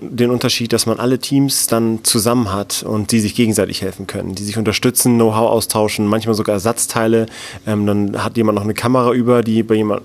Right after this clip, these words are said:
anders kaputt gegangen ist. Und, ähm, das ist so ein, so ein Team, Team-Spirit, der da herrscht. Das ist, glaub ich, das Wichtigste mit, dass alle Teams dann wissen, jetzt müssen sie den Kernset zusammenbauen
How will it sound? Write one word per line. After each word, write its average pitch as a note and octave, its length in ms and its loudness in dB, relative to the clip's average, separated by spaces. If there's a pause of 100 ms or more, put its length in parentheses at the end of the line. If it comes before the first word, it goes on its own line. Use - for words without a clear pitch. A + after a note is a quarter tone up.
(120)
anders A2+ 260 -2
kaputt - 240 -6
gegangen G#2+ 380 -4
ist. G2+ 260 -6 (440)
Und, G2+ 300 -2
ähm, F#2+ 380 0 (240)
das A2 180 -2
ist A#2 140 0
so G#2 300 2
ein, G2 200 -2
so G#2 120 -4
ein G2+ 180 -4
Team, B2+ 540 2
Team-Spirit, A2 680 2
der G#2+ 140 4
da G2+ 220 0
herrscht. G#2 400 -4
Das - 120 0
ist, - 120 0
glaub G#2 160 2
ich, F#2+ 80 -4
das - 180 -2
Wichtigste G#2+ 420 -2
mit, F#2+ 200 -4
dass F#2+ 120 0
alle G#2+ 200 -2
Teams G#2+ 340 -2
dann G#2+ 280 -2
wissen, G#2+ 280 0
jetzt G#2 240 0
müssen A2 240 0
sie G#2+ 120 2
den G#2 120 2
Kernset G2+ 340 -2
zusammenbauen A2+ 600 2